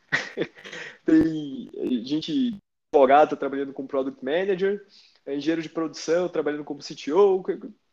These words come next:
enfim, essa é a empresa que a gente tá hoje, né? E cada vez que você vê alguém mais estranho, a gente valoriza mais, né?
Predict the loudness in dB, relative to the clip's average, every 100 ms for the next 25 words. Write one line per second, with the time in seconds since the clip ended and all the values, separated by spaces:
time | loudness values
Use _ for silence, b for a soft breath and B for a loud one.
0 | -18 -14 -10 -6 -4 0 0 0 0 2
1 | 2 2 0 -2 2 2 4 0 -4 -6
2 | -6 0 2 4 4 2 -2 _ _ -8
3 | -4 0 2 2 2 2 2 -2 0 2
4 | 2 -2 -2 -2 -2 -4 -6 -6 -10